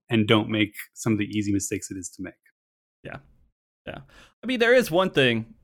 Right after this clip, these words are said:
Speaker 2: Final Fantasy fourteen isn't completely afraid to make <laughs> mistakes 'cause they do
Speaker 1: True.
Speaker 2: kinda throw stuff out there, and they're like, "Well, it didn't work out very well." Uh, back in the day, uh,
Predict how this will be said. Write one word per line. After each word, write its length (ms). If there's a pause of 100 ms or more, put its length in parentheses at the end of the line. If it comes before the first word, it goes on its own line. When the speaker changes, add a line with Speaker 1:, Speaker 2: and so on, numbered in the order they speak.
Speaker 2:
Final 200
Fantasy 280
fourteen 640
isn't 320
completely 440
afraid 360
to 60
make 180
<laughs> 80
mistakes 680 (540)
'cause 220
they 80
do 80
Speaker 1:
True. 80
Speaker 2:
kinda 260
throw 220
stuff 260
out 220
there, 220
and 120
they're 100
like, 180
"Well, 240
it 60
didn't 180
work 180
out 140
very 180
well." 240 (400)
Uh, 240
back 300
in 80
the 80
day, 460 (460)
uh, 880